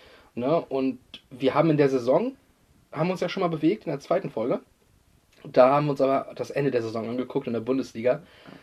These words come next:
mit Bayern München und, äh, Schalke null vier im Meisterkampf. Heute geht's uns dann aber um einen anderen Verein, der,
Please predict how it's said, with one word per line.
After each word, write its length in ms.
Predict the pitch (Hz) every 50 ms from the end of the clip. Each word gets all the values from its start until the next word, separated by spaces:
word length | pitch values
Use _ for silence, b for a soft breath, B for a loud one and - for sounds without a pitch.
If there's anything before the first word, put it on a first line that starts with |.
| B B _
mit 220 | - 113 110 - -
Bayern 260 | 117 117 120 113 113
München 360 | 117 117 120 - - 110 107
und, 340 | 95 107 107 107 104 - -
äh, 200 | - 107 101 101
Schalke 280 | - - 113 110 - 120
null 140 | 117 110 107
vier 340 | - - 127 131 139 156 151 - _
im 320 | - 120 117 117 110 117
Meisterkampf. 640 | 113 113 117 117 - - 123 - - 127 123 131 - B B B B B B B B B B B B _ -
Heute 200 | - 127 139 156
geht's 300 | 160 139 135 139 139 -
uns 160 | 143 170 - -
dann 140 | 147 127
aber 200 | 127 135 135 156 147 -
um 120 | 202 170
einen 80 | - -
anderen 200 | 135 131 147 143
Verein, 360 | 151 - - 139 - 139 143 143
der, 300 | 135 131 131 131 127